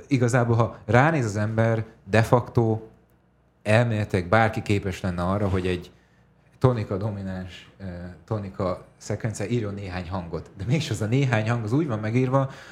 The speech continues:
aminek a, a rengeteg dimenziójú belső aránya azt a mesterművet eredményezi, ami, ami egy semmilyen mesterséges intelligencia, meg semmilyen a le-,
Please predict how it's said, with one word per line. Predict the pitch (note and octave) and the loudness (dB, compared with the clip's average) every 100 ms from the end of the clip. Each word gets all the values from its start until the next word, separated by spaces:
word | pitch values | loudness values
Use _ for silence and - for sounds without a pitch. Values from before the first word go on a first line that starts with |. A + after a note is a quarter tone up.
| - | -4
aminek | A#2+ A#2 A#2 A#2 A#2 | 0 2 2 0 4
a, | A#2 A2 - - | 4 4 -4 -4
a | A#2+ | 0
rengeteg | A2+ D#3 D3+ A2+ A2 | 4 4 2 0 0
dimenziójú | G2+ B2 G#2+ G2+ G#2+ G2+ | 2 0 0 -2 -2 -2
belső | G2+ A2+ G#2+ - G2+ | 2 2 2 0 0
aránya | G2 G#2 A#2 B2+ C3+ C#3 - - | 2 2 2 2 2 0 -6 -4
azt | - D#3+ - | 2 2 2
a | |
mesterművet | A2 A#2+ - G2+ G#2 G2 F#2+ | 2 2 4 0 2 0 2
eredményezi, | F#2+ G#2 A#2 B2+ B2+ C3 C#3+ C#3+ - _ - - - | 2 0 0 -2 0 0 0 -2 -14 _ -18 -18 -2
ami, | B2 B2+ C3+ C3 C#3 - _ _ _ _ - | 2 4 4 2 -2 -10 _ _ _ _ -2
ami | C#3 C#3 | 2 2
egy | |
semmilyen | C#3 F3+ D#3 A2 | 4 2 4 4
mesterséges | G2+ G2+ G#2 F#2 G2 G2 | 2 2 2 2 0 0
intelligencia, | G2+ G2 G2 G2+ G2 G2+ | -2 0 0 0 -4 -6
meg | F#2+ | -4
semmilyen | C#3+ C3+ A2 G2+ F#2+ - | 0 0 0 0 -2 -2
a | |
le-, | A#2 C3 | 0 0